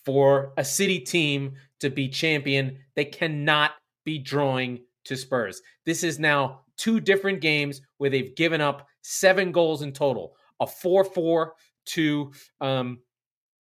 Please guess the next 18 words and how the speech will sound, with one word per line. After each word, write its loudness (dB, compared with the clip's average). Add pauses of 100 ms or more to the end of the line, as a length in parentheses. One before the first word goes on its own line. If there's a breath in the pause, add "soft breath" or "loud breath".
(640)
a -8
four 2
four 0
to -12
Chelsea, -2
and -6
now 0
a -4
three -6
three -6
to -10
Tottenham. -4 (260)
Something -2 (200)
is -8
not 0 (320)
fresh 0 (200)
in -6
Manchester, -2